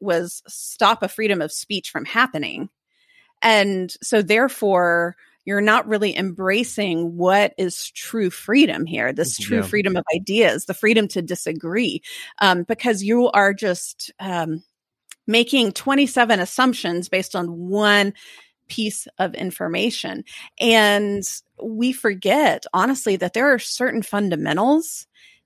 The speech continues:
Speaker 1: that do not change,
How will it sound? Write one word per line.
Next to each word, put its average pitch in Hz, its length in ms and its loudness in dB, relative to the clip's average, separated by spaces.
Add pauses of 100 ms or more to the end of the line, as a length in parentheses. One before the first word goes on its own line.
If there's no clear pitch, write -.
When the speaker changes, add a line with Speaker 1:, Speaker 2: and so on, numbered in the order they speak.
Speaker 1:
that 202 640 2 (200)
do 285 280 4
not 208 400 2
change, 175 1160 -4